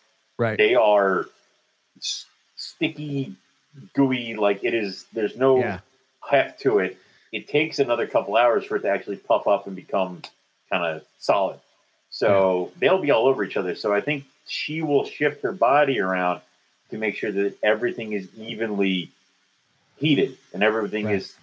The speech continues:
Speaker 2: her body and all this stuff. I would say that why it kinda happens with my girls more than, say, with yours is different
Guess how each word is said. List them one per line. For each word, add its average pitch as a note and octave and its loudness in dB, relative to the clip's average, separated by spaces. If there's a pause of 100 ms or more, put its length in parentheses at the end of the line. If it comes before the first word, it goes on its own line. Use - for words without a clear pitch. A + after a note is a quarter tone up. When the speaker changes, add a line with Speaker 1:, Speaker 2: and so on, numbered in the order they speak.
Speaker 2:
her G#2+ 0
body G#2+ 2
and F#2+ -10
all G2 0
this C#3 0
stuff. - 0 (1000)
I G#2+ 4
would A2+ -4
say G#2+ 2
that G2+ -4 (120)
why A2+ 2 (200)
it - -6
kinda G#2 -6
happens G2+ -2
with F#2+ -8
my G#2 0
girls G2+ 0 (420)
more G#2+ 2
than, G2 -4
say, G#2 2
with F2 -6
yours D#3+ 0
is G2+ -2 (1160)
different C#3 2